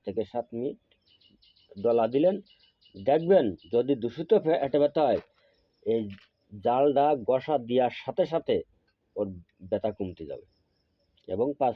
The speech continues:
থেকে সাত মিনিট বা দশ মিনিট, পনেরো মিনিট আপনারা ঘুরাতে পারবেন। তারপরে যাইয়ে যে কোনো ফাঁকা জায়গায় যেয়ে আপনারা জালটা জ্বালায় দেবেন। যদি আপনাদের উপকার হয়,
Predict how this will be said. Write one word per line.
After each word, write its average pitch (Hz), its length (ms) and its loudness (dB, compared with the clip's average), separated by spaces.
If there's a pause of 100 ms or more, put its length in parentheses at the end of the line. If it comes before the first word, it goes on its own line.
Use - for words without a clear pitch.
থেকে 120 200 -8
সাত 127 260 -4
মিনিট 120 220 -4
বা 127 100 0
দশ 107 260 0
মিনিট, 117 180 -6
পনেরো 117 200 -2
মিনিট 117 220 -2 (220)
আপনারা 104 440 -2 (220)
ঘুরাতে 104 500 -4
পারবেন। 104 280 -4 (560)
তারপরে 101 340 0
যাইয়ে 127 340 2 (460)
যে 101 220 -4
কোনো 127 200 -4
ফাঁকা 123 280 -6
জায়গায় 107 280 0
যেয়ে 131 200 2 (800)
আপনারা 98 400 -4
জালটা 104 540 -2
জ্বালায় 90 280 -2
দেবেন। 82 220 -8 (2000)
যদি 135 240 2
আপনাদের 139 360 2
উপকার 113 320 2
হয়, 120 160 0